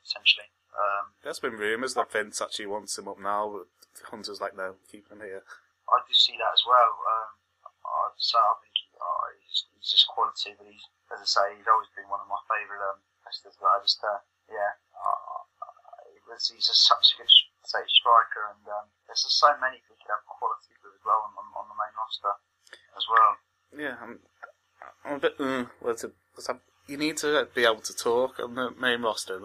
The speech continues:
Speaker 2: I love the way we haven't heard him say a thing. He just comes out, kicks ass, goes back. Has an
Speaker 1: Yeah,
Speaker 2: epic, ep-, an epic
Speaker 1: exactly.
Speaker 2: entrance this time as well. I loved him rising through the band and then walking through the band as they were singing his theme tune. It was
Speaker 1: After hearing it, he can,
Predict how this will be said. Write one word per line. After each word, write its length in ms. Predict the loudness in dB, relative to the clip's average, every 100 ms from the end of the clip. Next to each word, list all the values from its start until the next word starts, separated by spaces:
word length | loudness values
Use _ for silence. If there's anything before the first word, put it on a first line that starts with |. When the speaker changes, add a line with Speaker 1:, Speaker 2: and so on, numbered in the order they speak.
| -2
Speaker 2:
I 80 |
love 280 | 0 0 -2
the 80 | 0
way 200 | 0 0
we 120 | -2
haven't 220 | -6 -6 -8
heard 200 | -6 -6
him 120 | -10 -14
say 280 | -8 -6 -6
a 20 |
thing. 340 | -10 -12 -12 -18 _ _ _
He 40 | -10
just 160 | -6 -4
comes 220 | -2 2
out, 300 | 0 0 -8 -12
kicks 200 | -10 -4
ass, 340 | -2 -2 -6 -16 _
goes 160 | -12 -8
back. 160 | -8 -10 _ -20 -20 _ _ -10 -10 _ -20 -20 -18 -12
Has 120 | -6 6
an 40 |
Speaker 1:
Yeah, 120 | 10 12
Speaker 2:
epic, 140 | 12 12
ep-, 240 | 4 2
an 100 | 0 4
epic 300 | 4 4 0
Speaker 1:
exactly. 200 | 0 0
Speaker 2:
entrance 360 | 0 0 -10 -8
this 160 | -8 -4
time 180 | -4 -4
as 80 | -4
well. 180 | -2 0
I 40 | -2
loved 320 | -4 -8 -6
him 240 | -6 -8 _ _
rising 420 | 0 2 0 -6
through 220 | -12 -10
the 80 | -6
band 320 | -6 -8 -12
and 80 | -14
then 100 | -12
walking 300 | -8 -10 -10
through 160 | -16 -14
the 100 | -10
band 380 | -12 -12 -20 _ _ _
as 140 | -20
they 60 | -14
were 20 |
singing 300 | -12 -10 -12 -14
his 220 | -14 -18 _ _
theme 240 | -14 -14 -12
tune. 300 | -12 -12 -16
It 20 |
was 140 | -18 -20 -20 -20 -20 _ -2
Speaker 1:
After 220 | -2 2
hearing 240 | 4 4 4
it, 80 | -2
he 60 |
can, 180 | 0 2